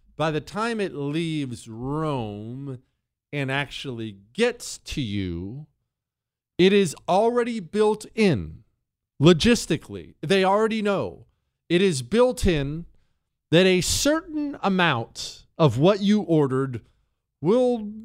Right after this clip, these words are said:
no longer be there by the time it actually gets into your physical possession. Now, what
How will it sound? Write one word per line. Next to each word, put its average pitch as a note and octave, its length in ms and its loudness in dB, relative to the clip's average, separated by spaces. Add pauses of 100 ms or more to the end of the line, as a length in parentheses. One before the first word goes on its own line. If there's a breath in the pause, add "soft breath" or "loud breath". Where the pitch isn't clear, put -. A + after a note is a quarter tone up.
no C#4+ 540 2
longer A#3 500 2
be C#3+ 320 2
there E2+ 500 -2 (340)
by D3 220 4
the D3 120 4
time F3 540 2
it C#3+ 140 -4
actually C#3+ 460 -4
gets - 480 -4 (340)
into D#3+ 300 4
your C#3 260 4
physical A#2+ 580 4
possession. F#2 680 -2 (1400)
Now, C3 200 0
what B2+ 280 -2